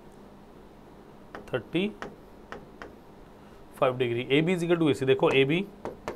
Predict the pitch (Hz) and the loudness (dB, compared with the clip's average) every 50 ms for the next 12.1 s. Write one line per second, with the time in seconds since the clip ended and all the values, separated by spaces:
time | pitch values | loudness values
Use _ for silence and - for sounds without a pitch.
0 | - - - - - - - - - - - - - - - - - - - - | -14 -18 -20 -20 -20 -20 -20 -20 -20 -20 -20 -20 -12 -12 -12 -10 -10 -10 -12 -12
1 | - - - - - - - - - - - - - - - - - - - 139 | -12 -12 -12 -12 -12 -14 -20 -20 -20 -20 -20 -20 -20 -20 -20 -20 -16 -8 -2 -2
2 | 147 151 151 151 147 147 135 135 123 - - 117 101 120 143 147 175 185 165 160 | 0 2 2 2 2 2 0 -2 -4 -4 -6 -8 -2 2 2 2 2 2 0 0
3 | 151 175 185 185 165 156 143 131 123 120 117 120 147 165 - - - - - - | 0 2 0 2 2 2 2 2 0 0 0 0 -2 -4 -6 -12 -20 -20 -20 -20
4 | - - - 139 135 135 139 180 185 190 - 135 135 135 139 165 160 165 165 170 | -20 -10 -2 0 2 6 6 6 6 6 4 6 6 6 6 6 6 6 6 6
5 | 170 175 156 135 127 123 113 156 170 165 160 156 151 147 147 147 151 156 160 160 | 6 2 2 2 0 0 0 2 2 4 4 4 4 4 2 2 4 4 4 4
6 | 143 131 139 139 151 156 147 139 135 156 151 - 131 127 135 135 143 143 - 156 | 4 4 4 4 6 6 4 4 4 4 4 6 6 6 6 4 2 0 2 4
7 | 151 147 135 131 147 156 165 - - - - - - - - - - - - - | 4 4 4 4 2 0 -2 -6 -16 -20 -20 -20 -14 -14 -14 -14 -14 -18 -20 -20
8 | - - - - - - - - - - - - - - - - - - - - | -18 -10 -10 -10 -10 -10 -12 -12 -12 -12 -12 -10 -10 -10 -10 -8 -12 -12 -12 -8
9 | - 135 139 135 143 135 131 131 127 131 131 127 123 117 - 123 120 117 113 - | -4 -4 -2 0 0 0 0 0 0 0 0 -2 -4 -4 -4 -2 -2 -2 -4 -4
10 | - 110 110 117 123 135 143 151 143 147 147 143 135 151 151 151 156 151 143 131 | -4 -4 -2 0 0 2 2 2 2 2 0 2 2 0 0 2 2 0 2 0
11 | 117 107 - - - - - - - - - - - - - 131 131 131 139 170 | -2 -2 -4 -8 -16 -20 -20 -20 -20 -20 -20 -20 -16 -6 0 0 2 2 2 2
12 | 190 | 0